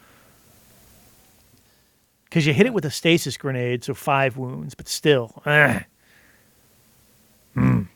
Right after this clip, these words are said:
Nevertheless, it is their sworn duty to the galaxy,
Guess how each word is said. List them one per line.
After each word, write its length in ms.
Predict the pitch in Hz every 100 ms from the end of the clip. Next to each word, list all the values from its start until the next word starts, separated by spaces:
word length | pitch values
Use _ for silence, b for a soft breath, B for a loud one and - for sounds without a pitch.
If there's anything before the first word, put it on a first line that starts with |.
| _ _ _ _ _ _ _ b b b
Nevertheless, 600 | 175 208 226 220 226 - -
it 120 | 180
is 200 | 180 196
their 160 | 202 180
sworn 400 | - 190 208 170
duty 400 | 190 190 151 131 b b
to 140 | - 214
the 100 | 175
galaxy, 1040 | 135 117 175 175 180 156 - 156 151 -